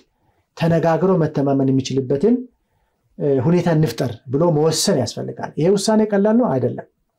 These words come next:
እ፣ ብቸኛ ሊያደርግ ይችላል። ነገር ግን ይሄንን ወስኖ አንድ እርምጃ ሄዶ የሚቀጥለውን ደግሞ ሌላው ትውልድ <laughs> እንዲጨርስ አቅጣጫ ማስቀመጡ ይበጃል ባይ ነኝ። ለፖለቲከኞችም የሚበጀው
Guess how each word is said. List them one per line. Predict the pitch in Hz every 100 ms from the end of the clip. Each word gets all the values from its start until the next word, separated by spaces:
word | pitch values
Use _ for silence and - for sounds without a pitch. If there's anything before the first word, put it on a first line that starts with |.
| _ _ _ _ _ _ _ _ _ -
እ፣ | 165 143 135
ብቸኛ | 131 - 170 165
ሊያደርግ | 147 120 113
ይችላል። | - - - _
ነገር | 151 139 175
ግን | 165 254 220
ይሄንን | 143 147 147 131
ወስኖ | 110 135 180 262 -
አንድ | 139 147
እርምጃ | 127 127 123 120
ሄዶ | 110 123 240 240 _ 190
የሚቀጥለውን | 202 202 170 147 135 123
ደግሞ | 127 214
ሌላው | 190 135 113
ትውልድ | 120 120 - _ _ _ _ _ _ 208
<laughs> | - 855 719 - - - - -
እንዲጨርስ | 165 170 175 170 262 -
አቅጣጫ | - 139 156 147 160
ማስቀመጡ | 165 160 196 226
ይበጃል | 226 127 117 120 107 104 -
ባይ | - 123
ነኝ። | 110 131
ለፖለቲከኞችም | 180 240 208 214 190 185 208
የሚበጀው | 170 156 143 120 175